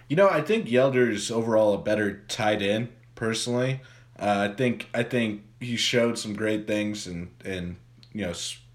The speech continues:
the training camp and those games, the preseason games as well. Uh, you know, kinda got banged up a little bit, and Blake Bell was able to step in and, and take over that role as the second tight end, which we know Andy Reid loves to use.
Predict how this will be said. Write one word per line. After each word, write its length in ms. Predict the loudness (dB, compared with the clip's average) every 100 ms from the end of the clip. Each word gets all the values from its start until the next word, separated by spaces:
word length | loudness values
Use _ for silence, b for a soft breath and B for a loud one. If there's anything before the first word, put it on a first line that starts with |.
| -8
the 180 | -4 -4
training 500 | -4 0 2 2 2
camp 360 | 0 2 0
and 140 | 0 -2
those 180 | -2 -2
games, 380 | -2 -2 -4
the 60 | -8
preseason 580 | -4 -4 -4 -6 -6 -4
games 320 | -2 -4 -6
as 160 | -10 -4
well. 380 | -2 0 -2 B B B B
Uh, 320 | -2 0 -2 -6 -6
you 220 | -8 -8 -4
know, 240 | 0 0
kinda 240 | 0 0 2
got 240 | 2 2
banged 260 | 0 -2 0
up 200 | -2 0
a 40 |
little 220 | -2 -2
bit, 260 | 0 -2 -2
and 140 | -4
Blake 260 | -2 -2 0
Bell 220 | -2 -2
was 220 | -4 -6
able 180 | -6 -6
to 80 | -8
step 320 | -4 -4 -4
in 80 | -6
and, 360 | -6 -8 -12 B B B
and 160 | -12 -6
take 280 | -2 -2 0
over 240 | 0 0
that 280 | 0 0 0
role 440 | 2 4 4 0 -2
as 240 | -6 -6
the 100 | -8
second 440 | -4 -4 -4 -6
tight 260 | -6 -4 -2
end, 240 | 0 0
which 200 | -2 -4
we 140 | -4 0
know 260 | 4 4
Andy 300 | 4 2 0
Reid 340 | 0 0 0 -2
loves 420 | 0 0 0 -4
to 100 | -8
use. 540 | -2 0 0 -4 -12